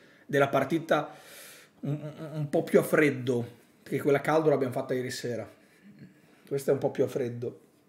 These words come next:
E per quanto, ribadisco,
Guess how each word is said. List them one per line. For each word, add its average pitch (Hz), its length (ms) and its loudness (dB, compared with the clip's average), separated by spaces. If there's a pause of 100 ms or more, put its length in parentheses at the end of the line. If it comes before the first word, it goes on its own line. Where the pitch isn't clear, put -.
(640)
E 139 100 -4
per 139 200 2
quanto, 165 600 4
ribadisco, 135 760 0